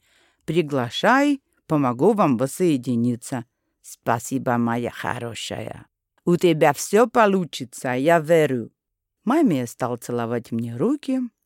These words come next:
Я попросила его успокоиться и приберечь свой пыл для восстановления баланса семейного благополучия. Уже на следующий день после встречи с Мами ко мне пожаловала Манана, предварительно позвонив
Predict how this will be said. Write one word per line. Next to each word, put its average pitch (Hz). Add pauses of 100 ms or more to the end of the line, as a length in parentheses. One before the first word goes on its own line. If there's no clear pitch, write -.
Я 165
попросила 135
его 113
успокоиться 247 (260)
и 147
приберечь 143
свой 123
пыл 185 (280)
для 127
восстановления 131
баланса 123
семейного 120
благополучия. 120 (600)
Уже 123
на 131
следующий 123
день 180
после 131
встречи 139
с -
Мами 123 (360)
ко 127
мне 117
пожаловала 190
Манана, 135 (360)
предварительно 131 (240)
позвонив 120